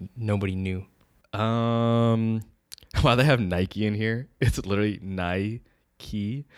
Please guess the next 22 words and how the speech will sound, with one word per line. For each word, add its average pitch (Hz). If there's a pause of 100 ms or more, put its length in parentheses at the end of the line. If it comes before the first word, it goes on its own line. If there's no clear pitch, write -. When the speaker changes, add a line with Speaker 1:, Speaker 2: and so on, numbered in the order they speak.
(500)
Speaker 2:
Uh, 98
Ralph, 85
Speaker 1:
People 147
from 311
Europe 117
pronounce 113
it 95
Nike, 95
Speaker 2:
Ralph 107
Speaker 1:
though. 92
Speaker 2:
Lauren. 107 (280)
Do 123
they 170
really? 190
Speaker 1:
Yeah, 277
they 147
do. 185 (240)
All 107
Speaker 2:
Um, 104
Speaker 1:
the 104
time. 120
Speaker 2:
okay, 143